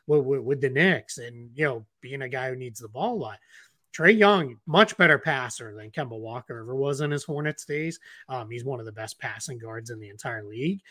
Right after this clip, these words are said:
Um, but it's starting to look a little bit Kemba Walker-like, where it's, I gotta create everything, and then I'm gonna take, you know, bad step backs and,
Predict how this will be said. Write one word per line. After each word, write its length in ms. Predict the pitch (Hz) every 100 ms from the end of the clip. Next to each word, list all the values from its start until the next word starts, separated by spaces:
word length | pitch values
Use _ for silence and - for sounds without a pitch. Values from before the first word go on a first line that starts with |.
| - -
Um, 360 | 139 156 123 110 _
but 320 | - 180 147 - _ _ _ -
it's 200 | 180 -
starting 260 | 160 165
to 60 | 185
look 180 | 180 170
a 40 |
little 200 | 156 160
bit 240 | 156 143
Kemba 240 | - 147 135
Walker-like, 720 | 127 151 - 120 110 101 98
where 320 | 135 131 123
it's, 160 | 113 - _ _ _ _ _
I 100 | 139
gotta 180 | 151 143
create 300 | 151 160 143
everything, 560 | 139 143 139 131 123 120
and 80 |
then 100 | 123
I'm 60 | 120
gonna 160 | 120 123
take, 320 | 139 123 - _ - -
you 80 | 139
know, 60 |
bad 360 | 101 127 147 123
step 320 | - 151 143
backs 520 | 139 139 131 127 -
and, 280 | 117 113 107